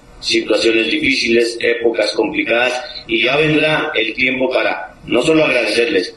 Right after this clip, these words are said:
sino que ocupen el puesto, el lugar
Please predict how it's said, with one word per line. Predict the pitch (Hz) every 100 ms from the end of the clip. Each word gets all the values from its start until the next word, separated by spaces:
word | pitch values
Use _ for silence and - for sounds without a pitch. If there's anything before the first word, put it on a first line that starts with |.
| -
sino | - - 113 110 120 139 139 - -
que | 117
ocupen | 113 127 127 120
el | 107 - - - - - -
puesto, | 127 139 113 117
el | 104 101 90
lugar | 95 98 127 139 139 - -